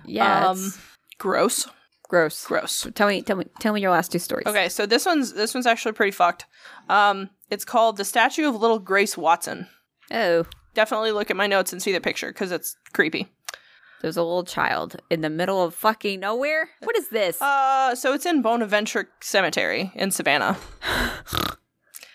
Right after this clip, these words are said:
Speaker 2: Which is,
Speaker 1: Bone.
Speaker 2: uh, the most haunted cemetery. I'm gonna do a whole series on, like, haunted cemeteries in Georgia, 'cause there's a lot. It's a lot.
Speaker 1: There,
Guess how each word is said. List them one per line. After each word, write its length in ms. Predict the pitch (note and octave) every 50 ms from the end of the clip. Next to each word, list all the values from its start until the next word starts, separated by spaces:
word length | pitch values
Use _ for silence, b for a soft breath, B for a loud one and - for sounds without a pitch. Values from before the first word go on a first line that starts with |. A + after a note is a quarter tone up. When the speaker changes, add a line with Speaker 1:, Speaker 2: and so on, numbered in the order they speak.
| B B B B B B -
Speaker 2:
Which 220 | - G#3+ G#3 -
is, 200 | A3+ G#3 G3+ F3+
Speaker 1:
Bone. 260 | E3 E3 E3 E3+ - -
Speaker 2:
uh, 580 | G#3 G3+ G3 F#3+ F3+ F3+ F3+ F3+ F#3 F#3 F3+ -
the 340 | - G3+ G3+ F#3 G3+ A#3 A#3
most 280 | A#3+ A#3+ A#3 A3+ A#3 -
haunted 540 | - A#3+ A#3 G#3+ G#3+ A3+ - A3+ G#3 G3+ G3
cemetery. 520 | - G#3 G3 F#3 E3+ - G3 - - D3
I'm 60 | G3
gonna 140 | A#3 B3+ C4+
do 140 | B3 C4+ A#3+
a 40 | A#3+
whole 160 | A#3+ A3+ A3
series 440 | - - F3 F3 F#3 G3 G3 G3 G3+
on, 120 | F3 F3+
like, 160 | E3+ E3 D#3+
haunted 320 | - E3+ F3 F3+ E3+ D#3+ -
cemeteries 580 | - - E3+ - - F3 F#3 F3 F3 E3+ E3+
in 200 | - - F3 F3
Georgia, 480 | E3+ F3 E3 F3 F3 G3+ G#3+ A#3 B3+ - _ _ -
'cause 160 | - G#3 F3+
there's 160 | G3 F#3+ F3+
a 60 | E3
lot. 340 | C#3 D3+ C#3+ G#2+ E2 C#2 - _ b b b b b b
It's 100 | - -
a 40 | D3+
lot. 360 | C3 D#3 F3+ F#3 F3 E3+ D#3+
Speaker 1:
There, 180 | C4 D4+ -